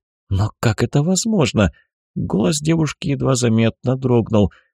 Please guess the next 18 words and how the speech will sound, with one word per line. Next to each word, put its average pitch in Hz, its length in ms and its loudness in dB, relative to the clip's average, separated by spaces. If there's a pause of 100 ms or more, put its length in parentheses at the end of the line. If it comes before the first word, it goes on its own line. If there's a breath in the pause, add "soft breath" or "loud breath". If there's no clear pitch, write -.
«Они 120 320 2
же 110 160 2
потерялись 110 680 0
в 110 100 2
этих 143 320 0
тоннелях 110 600 2
два 92 480 0
дня 131 200 -2
назад!» 156 500 0 (760)
«Не 208 200 0
знаю». 160 500 0 (320)
Я 151 200 0
покачал - 560 -4
головой, 123 500 2
нервно 101 420 2
озираясь 101 600 2
по 98 200 0
сторонам. 101 600 2